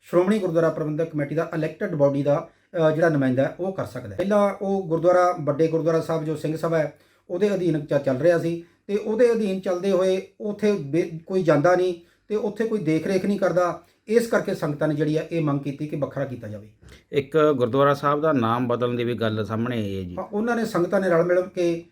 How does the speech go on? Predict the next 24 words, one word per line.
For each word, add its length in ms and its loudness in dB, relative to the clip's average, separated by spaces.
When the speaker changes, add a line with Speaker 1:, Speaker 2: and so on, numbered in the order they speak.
Speaker 1:
ਉਹ 180 0
ਗੁਰਦੁਆਰਾ 300 4
ਸਾਹਿਬ 240 -2
ਦਾ 60 4
ਨਾਮ 180 2
ਕੋਈ 140 -4
ਪਿਛਲੇ 340 -2
ਸਮੇਂ 220 -2
ਦੇ 60 0
ਵਿੱਚ, 200 -2
ਅਹ, 880 0
ਸ਼ਹੀਦ 380 0
ਬਾਬਾ 240 4
ਦੀਪ 260 0
ਸਿੰਘ 200 -2
ਦੀ, 320 -2
ਜੀ 140 -6
ਦੇ 120 0
ਨਾਂ 200 2
ਦੇ 80 0
ਉੱਤੇ 180 -2
ਰੱਖਿਆ 260 0
ਹੋਇਆ 200 0
ਹੈ, 120 -20